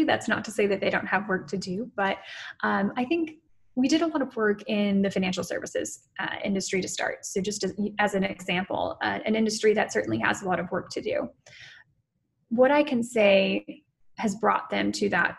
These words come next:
conversation beyond just the fact that it is the right thing to do and potentially there are people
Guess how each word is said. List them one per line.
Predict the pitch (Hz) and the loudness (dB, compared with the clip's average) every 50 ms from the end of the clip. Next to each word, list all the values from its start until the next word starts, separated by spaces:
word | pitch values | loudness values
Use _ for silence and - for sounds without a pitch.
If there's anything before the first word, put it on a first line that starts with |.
| - - - | -10 -12 -4
conversation | - 214 196 190 190 190 - - - 185 - - 202 208 208 214 220 - - - _ - 208 | -2 0 0 0 0 0 0 0 2 2 2 0 0 0 0 -2 -2 -4 -8 -8 _ 0 2
beyond | 208 - - 202 196 196 196 196 190 185 - - - | 2 4 4 4 4 4 4 4 2 0 -2 -2 -4
just | 190 - - - - | -4 -4 -6 -8 -6
the | - 196 185 185 185 185 - - - - - _ _ - - 226 | -2 0 2 2 0 0 -4 -10 -20 -20 -20 _ _ -2 2 2
fact | 196 190 - - | 2 2 2 0
that | 214 196 196 | 0 2 2
it | 185 196 | 2 2
is | 190 185 | 0 0
the | - 202 185 185 | 0 2 4 4
right | 170 - - 190 | 4 4 2 0
thing | 185 185 185 - | -2 -2 0 0
to | 180 | -2
do | 175 170 180 180 175 170 170 165 175 - - 180 | -2 0 0 0 2 2 2 2 0 0 -2 -2
and | 175 170 170 175 170 | 0 0 0 0 0
potentially | - 175 - 190 190 - - 196 190 | -2 -4 -2 -4 -4 -2 -2 0 0
there | 190 185 180 | 2 2 0
are | 180 - 202 | 0 -2 -6
people | 185 - 185 | -6 -4 -4